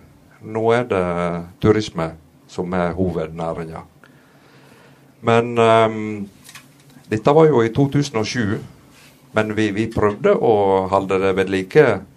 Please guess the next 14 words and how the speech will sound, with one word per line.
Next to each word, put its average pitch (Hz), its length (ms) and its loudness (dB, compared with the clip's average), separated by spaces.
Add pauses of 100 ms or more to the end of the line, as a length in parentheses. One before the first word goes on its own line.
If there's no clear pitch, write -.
(880)
Jeg 107 80 -2
hadde 110 200 0
et 151 120 4
mål 135 300 8
at 95 140 4
jeg 95 120 2
skulle 98 200 -2
i 113 40 6
hvert 123 80 0
fall 101 240 2
prøve 98 500 4
å 120 180 6
holde 95 360 -2
meg 101 240 -4